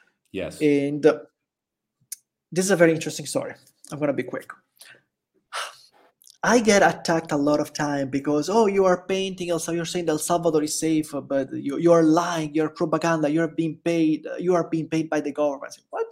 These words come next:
Speaker 2: I wish the government would pay me <laughs> to do
Speaker 1: <laughs>
Speaker 2: marketing YouTube videos for El Salvador. I'm totally up for it. I have no problem with that because I
Speaker 1: Yeah,
Speaker 2: would
Speaker 1: yeah.
Speaker 2: feel,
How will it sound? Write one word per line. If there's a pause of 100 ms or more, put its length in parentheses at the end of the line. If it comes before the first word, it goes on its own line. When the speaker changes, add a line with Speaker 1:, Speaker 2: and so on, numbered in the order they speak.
Speaker 2:
I
wish
the
government
would
pay
me (240)
<laughs>
to
do
Speaker 1:
<laughs>
Speaker 2:
marketing
YouTube
videos
for
El
Salvador.
I'm
totally
up
for
it.
I
have
no
problem
with
that (380)
because
I
Speaker 1:
Yeah,
Speaker 2:
would
Speaker 1:
yeah.
Speaker 2:
feel,